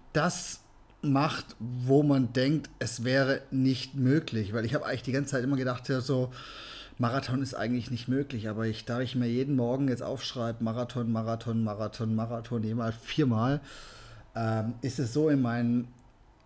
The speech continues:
in meiner To-Do-Liste eingebrannt, dass es eigentlich gar kein Weg mehr daran vorbeikommt, egal was kommt. Und wenn ich mir das Bein breche und mit gebrochenem Bein da laufe, irgendwie so. Aber ich, ich werd das Ding auf jeden Fall rocken.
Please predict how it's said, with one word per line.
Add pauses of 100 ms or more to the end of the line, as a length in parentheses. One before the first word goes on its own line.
(460)
in
meiner
To-Do-Liste
eingebrannt,
dass
es
eigentlich
gar
kein
Weg
mehr
daran
vorbeikommt,
egal
was
kommt.
Und
wenn
ich
mir
das
Bein
breche
und
mit
gebrochenem
Bein
da
laufe,
irgendwie
so. (480)
Aber
ich,
ich
werd
das
Ding
auf
jeden
Fall
rocken.